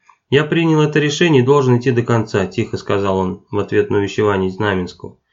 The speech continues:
"А вас, Сергей Антонович, если вы не идете домой, попрошу послать кого-нибудь предупредить Ксению Михайловну, иначе она будет сильно волноваться.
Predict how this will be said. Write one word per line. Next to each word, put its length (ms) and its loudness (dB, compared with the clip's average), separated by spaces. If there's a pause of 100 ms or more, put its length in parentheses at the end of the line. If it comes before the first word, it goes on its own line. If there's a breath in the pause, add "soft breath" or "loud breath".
(220)
"А 120 2
вас, 400 0
Сергей 340 -2
Антонович, 540 -4 (260)
если 280 2
вы 160 4
не 160 6
идете 260 0
домой, 280 0
попрошу 480 -2
послать 400 0
кого-нибудь 580 0 (200 soft breath)
предупредить 560 2
Ксению 360 2
Михайловну, 680 0 (280)
иначе 320 4
она 140 2
будет 200 2
сильно 280 2
волноваться. 720 0